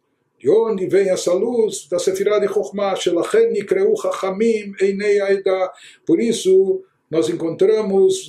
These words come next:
biblicamente falando, na Torá, que os sábios são chamados, os sábios, os possuidores de Chokhmah,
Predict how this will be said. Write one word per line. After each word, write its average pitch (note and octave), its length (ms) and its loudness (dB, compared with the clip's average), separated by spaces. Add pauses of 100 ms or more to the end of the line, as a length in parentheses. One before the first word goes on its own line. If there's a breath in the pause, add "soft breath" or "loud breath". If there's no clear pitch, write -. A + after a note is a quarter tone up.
biblicamente F#3 680 -4
falando, F#3+ 500 0
na F#3 140 0
Torá, G#3 460 0
que F#3+ 120 -10
os - 160 -4
sábios G3 480 -2
são F#3+ 180 -4
chamados, F#3+ 840 -2
os - 160 -14
sábios, - 540 -4 (260 loud breath)
os C3+ 120 -8
possuidores D3 960 -2
de C#3+ 100 -6
Chokhmah, D#3 1000 -4